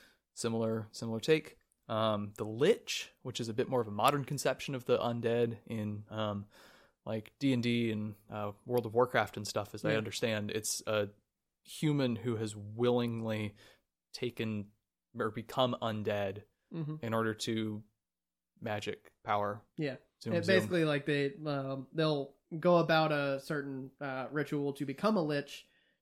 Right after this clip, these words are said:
Speaker 2: to get more powerful, but, uh, there's a condition to it, and if they don't satisfy, then they become a demolich, where they basically are cursed to be just a skeleton with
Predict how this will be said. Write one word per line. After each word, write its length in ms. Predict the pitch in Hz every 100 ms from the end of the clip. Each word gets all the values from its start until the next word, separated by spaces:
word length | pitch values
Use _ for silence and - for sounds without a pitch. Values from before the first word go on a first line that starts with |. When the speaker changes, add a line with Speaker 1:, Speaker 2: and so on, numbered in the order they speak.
| _ -
Speaker 2:
to 340 | 151 143 135
get 360 | 147 156 156 151
more 360 | 147 143 143
powerful, 720 | 139 143 139 139 139 131 127 _ _ _
but, 580 | 156 170 165 147 135 - _ _ _ _ _ -
uh, 580 | 147 143 139 135 131 123
there's 240 | 139 139 135
a 40 |
condition 500 | - 147 160 160 156
to 140 | 139 151
it, 40 |
and 100 | 143
if 80 | 135
they 120 | 131
don't 340 | 135 170 160 127
satisfy, 520 | 139 131 127 135 131
then 120 | 127
they 60 | 123
become 220 | 127 127
a 40 | 127
demolich, 520 | 147 156 143 135 131
where 180 | 151 127
they 240 | 139 151 - _ _
basically 400 | 143 127 135 127
are 160 | 120 127 -
cursed 260 | - -
to 60 | -
be 140 | 147
just 200 | 147 131
a 60 | 131
skeleton 580 | - - 123 123 123
with 100 | 123